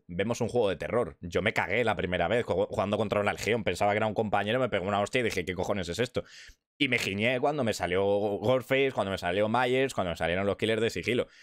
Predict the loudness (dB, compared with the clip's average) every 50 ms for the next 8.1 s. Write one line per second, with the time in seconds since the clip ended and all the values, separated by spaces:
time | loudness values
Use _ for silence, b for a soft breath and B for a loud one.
0 | B B B B B B _ _ _ _ _ 0 0 2 2 2 2 2 2 0
1 | -4 -8 _ _ _ _ _ _ _ _ _ -20 -20 _ _ _ _ -2 0 2
2 | 2 2 2 2 2 2 2 2 2 2 2 2 2 2 2 0 2 0 0 0
3 | 0 0 0 0 0 0 0 0 0 2 2 2 2 2 2 0 2 2 0 0
4 | 2 2 2 2 2 0 -2 -2 -4 -2 -2 -2 0 2 2 2 2 2 2 2
5 | 2 2 2 2 0 -2 -4 -4 -4 -4 -4 -4 -2 -2 -2 -2 -2 -4 -2 0
6 | -2 0 0 0 0 0 0 0 0 0 0 0 2 0 -2 -2 -2 -2 0 0
7 | 2 2 2 0 0 -2 -4 -6 -4 -4 -4 -2 -2 0 -2 -2 0 -2 -4 -4
8 | -4